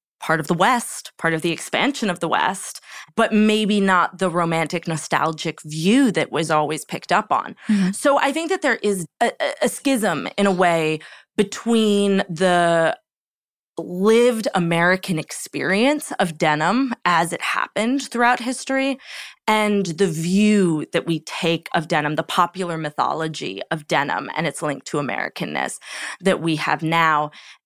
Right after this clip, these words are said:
Speaker 1: and it's important for us to kind of try to reconcile the two, um, and sort of understand why they developed in the way that they did without erasing from the history, the, the very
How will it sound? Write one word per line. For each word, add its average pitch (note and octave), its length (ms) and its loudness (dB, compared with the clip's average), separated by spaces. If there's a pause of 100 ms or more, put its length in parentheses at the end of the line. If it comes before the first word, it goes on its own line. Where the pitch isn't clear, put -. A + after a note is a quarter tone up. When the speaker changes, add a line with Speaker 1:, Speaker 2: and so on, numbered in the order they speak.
(120)
Speaker 1:
and A#3+ 140 2
it's B3 180 0
important C4+ 460 0
for G#3+ 100 2
us G3+ 180 0
to G#3+ 80 -8
kind G3 220 -4
of F#3 100 -4
try E3+ 320 0
to E3 80 -2
reconcile D#3 800 0
the C3 80 -10
two, F2+ 440 -6 (360)
um, F3+ 260 4
and F#3+ 200 0
sort G3 140 0
of F3+ 140 0
understand F#3 1080 0 (280)
why F3 720 2
they D#3+ 400 0
developed D#3 680 -2 (100)
in E3 140 -2
the D#3 80 -2
way C#3+ 220 0
that G#2+ 180 -6
they D3 140 -6
did E3 440 0 (300)
without F#3 560 4
erasing E3 840 -2 (280)
from E3 640 2 (120)
the E3+ 140 -4
history, D3+ 880 -4
the, F3 360 2
the F3 160 0
very E3 720 0